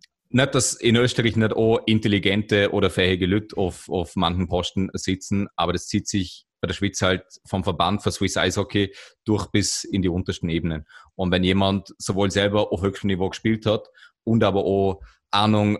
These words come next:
von wirtschaftlichen Vorgängen hat, dann ist es schon mal eine ganz gute Ingredienz, um, um die Liga ausgleichen zum Pebo und prosperieren zum Law, wie er dann auch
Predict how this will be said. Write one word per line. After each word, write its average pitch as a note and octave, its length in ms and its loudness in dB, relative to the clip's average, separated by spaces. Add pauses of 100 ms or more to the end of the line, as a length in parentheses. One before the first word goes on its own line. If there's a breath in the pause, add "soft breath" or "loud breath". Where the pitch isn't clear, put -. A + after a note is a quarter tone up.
von F#2+ 280 0
wirtschaftlichen G2 500 -2
Vorgängen F2 500 0
hat, F#2 260 -4 (100)
dann F#2 160 0
ist F#2+ 180 -8
es F#2 100 -6
schon F#2 160 -2
mal F2+ 200 2
eine - 120 -4
ganz F#2 180 -2
gute G2 220 -2
Ingredienz, F2+ 640 2
um, F#2 460 2
um F2+ 440 -2 (540)
die A2 80 6
Liga G#2+ 260 6
ausgleichen A2 460 2
zum A2+ 140 -4
Pebo A2+ 280 0
und G2 300 -2
prosperieren F2+ 600 0
zum F2 160 -4
Law, D#2+ 160 0
wie F2 120 2
er E2+ 100 4
dann F2 180 0
auch E2+ 300 -4